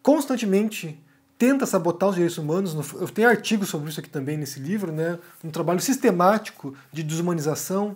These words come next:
da oposição política, dos outros, da esquerda brasileira, e são diariamente violações dessa Declaração Universal, né, que serviria como norte, mas na prática a gente sabe que inúmeros países estão todos os dias violando esses direitos humanos.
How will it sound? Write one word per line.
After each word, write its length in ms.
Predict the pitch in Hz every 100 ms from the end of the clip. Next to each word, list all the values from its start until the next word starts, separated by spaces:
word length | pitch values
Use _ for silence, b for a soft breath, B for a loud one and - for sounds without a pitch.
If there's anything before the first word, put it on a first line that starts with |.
| -
da 100 | -
oposição 380 | 151 - 143 156
política, 540 | - 143 196 202 - 135
dos 240 | 131 123
outros, 500 | 180 208 208 208 - B B B
da 80 | 151
esquerda 420 | 135 - 208 190
brasileira, 680 | 143 135 131 147 180 180 175 _
e 320 | 165 170 185 156 -
são 360 | - - 185 175 _ _ _ -
diariamente 880 | 135 190 240 214 180 180 185 - 185
violações 840 | 180 175 165 - 165 175 170 - b b _ -
dessa 220 | 147 160
Declaração 420 | 175 180 165 175
Universal, 560 | 165 170 160 - 151 143
né, 260 | 143 143
que 100 | 139
serviria 320 | - 160 156 180
como 180 | 190
norte, 480 | 196 165 175 190 -
mas 140 | 165 175
na 80 |
prática 420 | 170 156 156 156 160
a 20 |
gente 120 | -
sabe 360 | - 147 143 156
que 340 | - 156 160 B B B
inúmeros 440 | 180 170 190 185
países 480 | - 160 156 165 175
estão 240 | - 175 175
todos 380 | - 202 202
os 120 | 190 151
dias 240 | 147 160
violando 380 | 170 151 151 151
esses 180 | - 147
direitos 300 | 151 151 175
humanos. 440 | 143 120 113